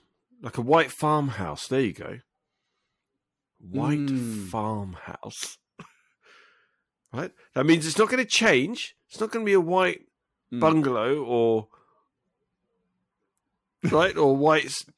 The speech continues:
Speaker 1: you know, three bedroom semi or,
Speaker 2: <laughs>
Speaker 1: you know,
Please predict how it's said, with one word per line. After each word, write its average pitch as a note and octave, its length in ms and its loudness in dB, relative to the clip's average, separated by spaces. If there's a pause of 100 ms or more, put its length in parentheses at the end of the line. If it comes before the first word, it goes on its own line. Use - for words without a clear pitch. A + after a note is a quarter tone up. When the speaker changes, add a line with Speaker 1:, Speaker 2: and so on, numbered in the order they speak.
(120)
Speaker 1:
you D#3 100 -4
know, A#2 140 -4
three C#3+ 260 2
bedroom C3 400 0
semi A#2+ 540 -2
or, A2+ 500 2 (400)
Speaker 2:
<laughs> - 360 -20 (2750)
Speaker 1:
you - 80 -6
know, B2+ 240 -6